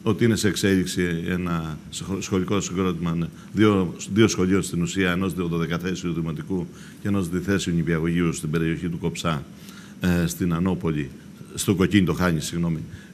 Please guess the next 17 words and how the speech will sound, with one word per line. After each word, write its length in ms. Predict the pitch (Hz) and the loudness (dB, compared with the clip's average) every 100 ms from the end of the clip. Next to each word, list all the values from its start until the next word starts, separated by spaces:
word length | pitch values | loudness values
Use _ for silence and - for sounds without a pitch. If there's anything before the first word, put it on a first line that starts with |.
| - | -4
που 200 | 101 98 | 0 4
είναι 240 | 110 95 80 | 6 6 4
σε 200 | 90 85 | 2 2
υποκατασκευή. 920 | 90 87 80 80 76 82 87 135 131 - - - | 2 2 0 -2 0 0 2 0 -2 -8 -16 -2
Έχει 280 | 127 120 113 | 4 4 4
μελετηθεί 760 | 104 92 82 90 - 107 90 87 - - - - | 2 2 2 -2 2 4 4 0 -10 -18 -18 0
και 340 | 104 95 90 85 | 2 4 4 2
σύντομα 460 | - 104 92 87 | 2 4 4 2
θα 220 | 85 85 | 2 0
πάρει 260 | 71 95 92 | 2 2 2
την 140 | 82 | 0
πορεία 340 | 82 90 95 90 | 0 2 2 2
του 100 | 85 | -2
το 100 | 85 | 0
νηπιαγωγείο 460 | 85 85 82 85 | 0 2 2 0
της 200 | 80 78 | 0 -2
Ελιάς, 420 | 87 95 123 120 | 0 4 4 2